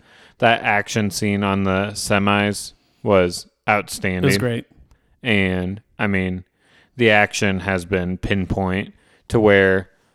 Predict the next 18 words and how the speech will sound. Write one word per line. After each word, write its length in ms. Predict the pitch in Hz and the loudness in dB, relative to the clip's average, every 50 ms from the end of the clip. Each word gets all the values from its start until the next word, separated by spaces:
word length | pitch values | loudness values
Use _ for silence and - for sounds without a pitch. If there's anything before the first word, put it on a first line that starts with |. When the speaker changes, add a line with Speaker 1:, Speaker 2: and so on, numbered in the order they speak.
| _ _ _ _ _ _ _ - | _ _ _ _ _ _ _ -8
Speaker 1:
you 220 | 120 110 110 113 | -2 2 4 4
almost 420 | 110 110 117 120 117 107 95 - - | 4 4 4 2 0 -2 -2 -4 -6
feel 260 | - 113 107 110 107 | -2 0 0 2 2
like 420 | 98 92 90 92 95 92 - - _ _ _ _ _ _ _ _ | 0 0 -2 -2 -4 -6 -10 -20 _ _ _ _ _ _ _ _
you're 180 | - 117 107 101 | -2 0 2 2
not 360 | 98 98 92 92 98 104 - | 4 2 2 2 0 -2 -2
watching 380 | 117 110 98 92 - - 107 101 | 0 0 2 0 0 -2 -4 -4
a 80 | 98 98 | -4 -4
T 220 | - - 110 104 | -6 -6 -8 -6
V 180 | 101 107 110 104 | -6 -6 -8 -6
show. 240 | - - 113 123 | -4 -4 -2 -2
You're 200 | 127 127 123 120 | -4 -4 -2 -2
watching 380 | 117 110 107 104 98 - 104 98 | 0 0 0 0 0 -2 -4 -4
an 80 | 98 98 | -4 -4
actual 380 | 95 95 95 - - 107 107 110 | -6 -6 -8 -6 -4 -4 -2 -2
Marvel 420 | 110 107 104 101 101 95 101 104 107 | 0 0 0 0 0 0 -2 -2 -2
movie. 400 | 113 113 117 123 131 135 135 - - | -2 -4 -6 -6 -8 -10 -10 -10 -10
Speaker 2:
Yes. 300 | 127 123 117 - - | -10 -8 -8 -10 -12